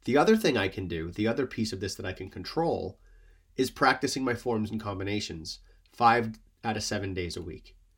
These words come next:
And that's not counting the time I spend at the dojo. So are these things smart? Can I go to the dojo at least three times a week?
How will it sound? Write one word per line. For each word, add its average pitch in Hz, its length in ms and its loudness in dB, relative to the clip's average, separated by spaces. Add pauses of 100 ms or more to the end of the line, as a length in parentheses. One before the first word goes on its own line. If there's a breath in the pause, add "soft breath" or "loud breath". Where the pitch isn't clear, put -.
(400)
And 110 120 0
that's 123 200 0
not 113 360 2
counting 110 260 0
the 104 80 -2
time 98 240 -8
I 92 60 -6
spend 92 280 -8
at 87 60 -8
the 90 160 -10
dojo. 80 320 -12 (560)
So 131 260 0
are 143 140 6
these 214 240 4
things 92 320 0 (380)
smart? - 680 -4 (920)
Can 156 200 4
I 165 60 8
go 165 180 6
to 165 80 6
the 156 80 2
dojo 151 460 6
at 110 80 -2
least 127 220 -2
three 139 140 0
times 135 300 -2
a 123 60 4
week? 139 340 0